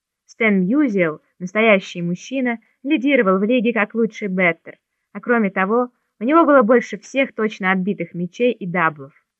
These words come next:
Чемпионат «Кардиналс» не выиграют, но все равно за нашу команду выступает самый лучший игрок. Вернувшись домой после поездки в Чикаго,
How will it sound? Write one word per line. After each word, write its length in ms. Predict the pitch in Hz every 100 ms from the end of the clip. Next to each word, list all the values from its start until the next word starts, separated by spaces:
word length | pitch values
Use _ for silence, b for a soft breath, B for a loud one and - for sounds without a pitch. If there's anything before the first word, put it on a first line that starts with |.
| _ _ _ _ _
Чемпионат 500 | 240 226 254 262 254
«Кардиналс» 680 | 285 320 240 220 175 175 _ _ _ -
не 160 | 294
выиграют, 560 | 339 294 196 170 160 -
но 120 | 202
все 180 | - 220
равно 380 | 202 208 285 294 B -
за 140 | 226
нашу 220 | 339 330
команду 460 | - 220 233 269 226
выступает 580 | 202 - 175 208 208 208
самый 280 | 247 240 208
лучший 440 | 214 - - 208
игрок. 460 | 185 180 156 - _ _ _ _ _ _
Вернувшись 520 | 175 247 311 302 240 190
домой 340 | 208 247 262
после 260 | 185 - 208
поездки 500 | 190 226 233 - 185
в 80 |
Чикаго, 580 | - 190 - 277 294 196